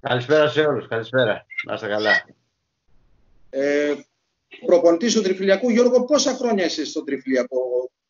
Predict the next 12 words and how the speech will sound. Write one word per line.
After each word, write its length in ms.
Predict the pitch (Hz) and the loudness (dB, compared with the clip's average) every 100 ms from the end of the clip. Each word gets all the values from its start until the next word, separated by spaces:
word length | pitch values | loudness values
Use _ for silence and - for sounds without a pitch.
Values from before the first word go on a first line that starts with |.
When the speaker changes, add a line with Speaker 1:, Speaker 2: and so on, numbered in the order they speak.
| _ _ - - 131 | _ _ -20 -20 -2
Speaker 2:
Δέκατος 460 | 185 202 208 180 - | 0 4 4 2 0
τρίτος 300 | 190 208 - | 0 0 -2
χρόνος 360 | 254 - 240 | -4 -2 -6
ήταν, 260 | 247 247 240 | -6 -4 -4
ε, 120 | 226 | -2
φέτος; 480 | 254 254 220 - - _ _ _ _ - _ _ _ - - _ _ - | -2 -2 -4 -6 -16 _ _ _ _ -20 _ _ _ -20 -20 _ _ -18
Speaker 1:
Αρκετά. 560 | - 135 135 156 180 175 | -4 -2 2 2 4 4
Έχω 220 | 156 165 175 | 4 4 2
αρχίσει 320 | 160 175 165 | 2 0 0
να 160 | 170 | 0
μην 120 | 170 - | 0 0
θυμάμαι. 440 | 147 139 143 156 | 2 2 2 -2